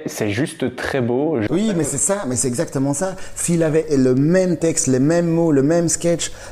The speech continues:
Speaker 2: mais que lui, dans sa vie privée, n'avait pas réglé ce souci-là, et comme tu dis qu'il arrivait avec, euh, une fragilité, euh, tu vois, bah là, tout le monde est mal à l'aise à ce moment-là, tu vois.
Speaker 1: Oui.
Speaker 2: Parce que, après, je dis pas, <laughs> je, je n'ai pas du tout la prétention de savoir à quel point, euh, c'est réglé dans, dans sa vie ou pas, mais je,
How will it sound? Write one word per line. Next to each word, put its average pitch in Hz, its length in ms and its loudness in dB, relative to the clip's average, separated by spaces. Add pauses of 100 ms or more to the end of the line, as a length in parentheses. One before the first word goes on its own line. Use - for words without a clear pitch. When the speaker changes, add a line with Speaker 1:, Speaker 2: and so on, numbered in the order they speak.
Speaker 2:
mais 143 140 2
que 151 100 0
lui, 156 320 4
dans 147 120 2
sa 147 140 0
vie 143 120 2
privée, 151 440 0
n'avait 139 260 0
pas 165 240 -2
réglé 147 400 2
ce 135 140 -2
souci-là, 151 600 0 (380)
et 123 40 -2
comme 135 200 0
tu 143 100 0
dis 151 180 2
qu'il 139 120 0
arrivait 135 300 2
avec, 127 300 0
euh, 120 160 2
une 127 160 2
fragilité, 135 720 0
euh, 117 360 0
tu - 80 -10
vois, 170 280 0
bah 110 160 2
là, 156 320 2 (520)
tout 139 100 0
le 143 60 2
monde 143 160 0
est 127 60 0
mal 123 140 0
à 143 40 2
l'aise 175 220 0
à 156 60 -2
ce 135 80 -4
moment-là, 131 260 0
tu 127 120 -6
vois. 147 240 -2 (100)
Speaker 1:
Oui. 127 60 -8 (400)
Speaker 2:
Parce 131 200 -4
que, 123 560 0
après, 113 240 -2
je 120 100 -2
dis 120 140 0
pas, 135 160 0 (120)
<laughs> - 100 -6
je, 143 80 -4
je - 520 -6
n'ai 127 60 -2
pas 123 160 -2
du 123 80 -2
tout 135 140 -4
la 123 80 -2
prétention 131 320 -4
de 120 60 -2
savoir 123 280 0
à 117 80 -4
quel 123 160 -4
point, 131 240 -6
euh, 120 320 -8
c'est 123 160 -4
réglé 117 320 -4
dans, 117 240 -6
dans 117 120 -6
sa 123 140 -6
vie 123 120 -2
ou 127 60 0
pas, 170 180 0
mais 151 160 2
je, 131 100 0